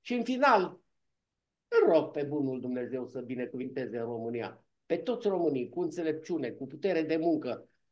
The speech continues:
cu capacitate de discernere.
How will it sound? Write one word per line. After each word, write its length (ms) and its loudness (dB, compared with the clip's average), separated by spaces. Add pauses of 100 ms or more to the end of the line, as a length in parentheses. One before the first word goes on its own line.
(920)
cu 520 4 (1300)
capacitate 840 4
de 160 8
discernere. 1040 2